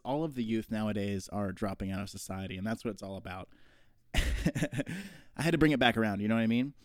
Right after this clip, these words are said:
Anyways, so back into societal dropouts. We talked a little bit about Ted Kaczynski. I wanna do just a brief overview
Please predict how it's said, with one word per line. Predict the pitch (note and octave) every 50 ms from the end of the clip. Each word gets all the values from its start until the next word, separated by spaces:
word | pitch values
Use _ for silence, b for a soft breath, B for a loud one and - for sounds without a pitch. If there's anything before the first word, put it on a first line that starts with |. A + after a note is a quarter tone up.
| b b - -
Anyways, | - D#3 D3+ C3+ A2 A#2 A#2+ - -
so | - - - F3+ D#3+ C#3 A#2+ - - - - - - - - - - - - - - -
back | - B2 F3 D#3 C#3+ D3
into | D#3 C#3+ C3
societal | - B2 - - A#2 A2+ G#2+ G#2
dropouts. | G2 A2 G#2 G2 - G2+ F#2+ G2+ - -
We | C#3+
talked | - F#3+ G#3 G3+ F3
a |
little | D3+ D3 D3 C#3+
bit | C#3
about | C3+ B2+ A#2+ -
Ted | - - B2 -
Kaczynski. | - A#2+ A2 A2 A2 - - A#2+ A#2
I | A2+
wanna | C3 E3+ F#3
do | F3+ E3+ F3+
just | C#3 D#3 - -
a | C3+
brief | A2+ B2 C3 C#3+ C3 -
overview | C3 A#2+ A#2 B2 C3 C#3 C#3 D3+ D#3 D#3+ D#3+ D#3